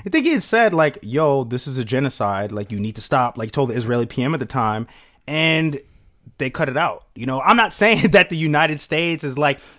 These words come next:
Big Daddy that's gonna be like, "Oh, knock it off." But, I mean, you do supply them with weapons.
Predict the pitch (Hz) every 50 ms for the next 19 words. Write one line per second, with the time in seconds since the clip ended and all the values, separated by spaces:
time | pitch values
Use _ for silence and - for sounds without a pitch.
0 | _ - - 156 175 175 165 151 127 110 135 135 151 156 165 165 156 151 143 135
1 | 127 - - 143 131 120 123 135 127 123 120 - 131 127 123 117 117 110 113 110
2 | 117 117 - 147 143 170 185 160 143 139 139 - - - - - - 160 175 185
3 | 196 208 214 208 202 185 - _ - 123 147 156 143 147 202 220 - - - -
4 | 190 190 180 151 143 131 127 120 120 107 107 143 156 - - 113 110 120 127 -